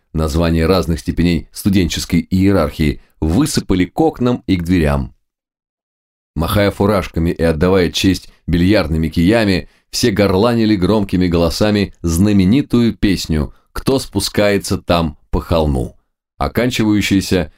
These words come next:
нескончаемым "Вива Лера, Лера". На эти овации Самуил отвечал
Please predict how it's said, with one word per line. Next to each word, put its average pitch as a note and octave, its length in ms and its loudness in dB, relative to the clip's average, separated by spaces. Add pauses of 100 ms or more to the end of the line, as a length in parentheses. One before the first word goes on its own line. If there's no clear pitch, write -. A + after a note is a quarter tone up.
(120)
нескончаемым G2+ 1000 0 (220)
"Вива F2+ 520 2
Лера, G#2+ 580 2
Лера". D#2+ 680 -2 (840)
На D#2 100 -2
эти D#2 260 -2
овации E2+ 600 0
Самуил F2 480 0
отвечал F2+ 640 0